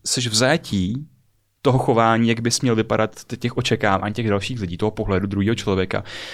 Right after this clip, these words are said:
tak potom se to začne nabalovat. A najednou ty vlastně v těch zajetích žiješ, aniž bys si to uvědomoval.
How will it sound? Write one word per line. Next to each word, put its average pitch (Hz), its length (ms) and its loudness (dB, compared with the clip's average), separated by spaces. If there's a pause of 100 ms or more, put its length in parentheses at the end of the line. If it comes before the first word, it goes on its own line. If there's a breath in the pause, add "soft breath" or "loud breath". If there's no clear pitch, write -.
(120 loud breath)
tak 117 160 0
potom 131 300 2
se 127 100 -2
to 143 80 0
začne 127 320 0
nabalovat. 127 480 4 (300)
A - 40 -6
najednou 117 560 0 (280 loud breath)
ty 117 80 -2
vlastně 117 280 2
v 131 60 -10
těch 127 160 0
zajetích 117 560 -2
žiješ, 117 540 2
aniž 113 280 -2
bys 110 260 -2
si - 300 -2
to - 100 -4
uvědomoval. 95 800 -4